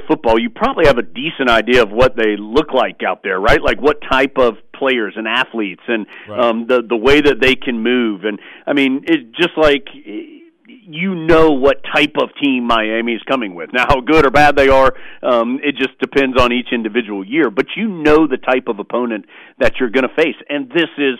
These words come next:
Speaker 1: no different. You know, they're big and strong up front. They're really fast and rangy on the back end. Um, they're skilled. They're quick. I mean, th-, this is a really impressive, uh,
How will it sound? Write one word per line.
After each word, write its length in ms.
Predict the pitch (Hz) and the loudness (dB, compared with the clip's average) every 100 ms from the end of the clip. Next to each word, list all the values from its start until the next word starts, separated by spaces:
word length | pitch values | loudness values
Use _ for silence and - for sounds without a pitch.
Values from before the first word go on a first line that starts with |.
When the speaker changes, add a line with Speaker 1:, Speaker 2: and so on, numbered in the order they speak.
| - | -10
Speaker 1:
no 220 | 156 139 131 | -4 0 2
different. 440 | 127 143 73 - | 2 0 -8 -10
You 120 | 117 113 | -6 -4
know, 80 | 98 | -2
they're 120 | 107 | -4
big 320 | 90 143 147 | 0 2 2
and 100 | 120 | 0
strong 340 | - 139 139 127 | -2 0 0 0
up 140 | 113 - | -2 2
front. 280 | 143 135 - - - - | 2 2 -4 -16 -12 -4
They're 140 | 110 | -2
really 460 | 113 160 170 143 123 | -2 4 4 6 4
fast 340 | 139 127 135 139 | 2 0 0 -4
and 120 | 117 | 0
rangy 400 | 123 131 123 127 | 2 0 0 -2
on 120 | 120 | -2
the 80 | 110 | 0
back 340 | 120 120 - | 0 0 -2
end. 320 | 123 120 120 - - - - | -2 -2 -2 -8 -18 -10 0
Um, 540 | 110 98 104 117 123 | 2 2 0 -6 -6
they're 180 | 117 107 - | -4 -4 -8
skilled. 400 | - 165 147 135 | 0 2 2 0
They're 100 | 117 | -4
quick. 400 | 101 - 147 131 | -4 0 2 2
I 60 | 139 | -2
mean, 180 | 123 113 | -4 0
th-, 180 | 143 123 | -2 0
this 160 | 147 151 | -2 -2
is 100 | 139 117 | -4 -2
a 60 | 110 | 0
really 380 | 117 135 131 113 | 0 2 0 -2
impressive, 800 | 107 - - 123 117 - 110 101 - - - _ | -10 -14 0 0 0 -2 -2 -2 -10 -20 -20 _
uh, 280 | 110 104 | 0 2